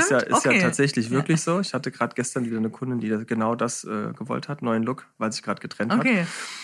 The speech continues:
Speaker 2: Nein, aber beim Sammy war's ganz einfach so, ganz simpel erklärt. Ähm, Sammy hatte, ähm, über den Kevin, ähm, dem ich ja lange Jahre die Haare schon, äh, zu dem Zeitpunkt gemacht hatte, hat er einfach, ähm, den Kontakt
Speaker 1: Mhm.
Speaker 2: hergestellt und, äh,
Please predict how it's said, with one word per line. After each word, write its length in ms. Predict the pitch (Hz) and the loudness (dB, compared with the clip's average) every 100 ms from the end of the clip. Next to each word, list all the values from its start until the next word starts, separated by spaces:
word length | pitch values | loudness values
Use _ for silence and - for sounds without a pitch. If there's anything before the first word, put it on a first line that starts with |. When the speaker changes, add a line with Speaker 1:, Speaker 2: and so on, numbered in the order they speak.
| - - - | -14 -18 -14
Speaker 2:
Nein, 180 | 95 113 | -2 2
aber 180 | 113 101 | 2 2
beim 180 | 90 98 | 0 -4
Sammy 320 | - 110 123 | -4 0 2
war's 200 | 117 - | 2 2
ganz 180 | 110 104 | 0 -2
einfach 300 | - - 98 | -6 -6 -8
so, 400 | - 92 123 143 | -6 -2 0 0
ganz 220 | 104 107 | -2 -2
simpel 260 | 127 131 123 | -2 -2 -4
erklärt. 500 | - - 98 135 - | -6 -6 -4 -2 -4
Ähm, 220 | 107 104 - - - - - - _ | -6 -8 -12 -20 -18 -18 -18 -20 _
Sammy 300 | - 123 131 | 0 4 4
hatte, 520 | 120 117 113 104 101 | 4 2 2 4 2
ähm, 320 | 104 98 95 98 | -2 -2 -2 -2
über 180 | 104 | -6
den 140 | 95 98 | -6 -4
Kevin, 520 | - 120 147 143 143 | -4 0 2 4 2
ähm, 580 | 104 101 98 95 92 104 110 _ _ | -2 -2 -2 -2 -4 -6 -12 _ _
dem 100 | 104 | -4
ich 120 | 104 | -4
ja 60 | 101 | -4
lange 380 | 98 98 101 98 | -6 -2 -2 -2
Jahre 280 | 101 98 110 | -4 -6 -6
die 100 | 101 | -8
Haare 240 | 101 104 | -6 -6
schon, 260 | 107 110 107 | -6 -6 -6
äh, 200 | 101 101 | -6 -8
zu 140 | - | -6
dem 80 | 110 | -6
Zeitpunkt 340 | 107 104 - 104 | -6 -10 -10 -6
gemacht 300 | 101 143 - | -4 -4 -8
hatte, 240 | 147 135 - _ _ _ _ _ _ _ - - | -8 -8 -10 _ _ _ _ _ _ _ -14 -8
hat 220 | - 107 | -6 -4
er 140 | 104 71 | -2 -2
einfach, 340 | 101 - 107 - | -2 -4 -4 -6
ähm, 380 | 110 107 104 110 - | -8 -6 -6 -6 -6
den 60 | |
Kontakt 540 | 113 135 - 202 - - _ | -4 -2 -2 -2 -4 -20 _
Speaker 1:
Mhm. 80 | 240 | 0
Speaker 2:
hergestellt 540 | 233 - - 113 107 | 2 0 2 2 0
und, 360 | - 113 110 110 | 0 0 0 0
äh, 220 | 110 104 | -2 -2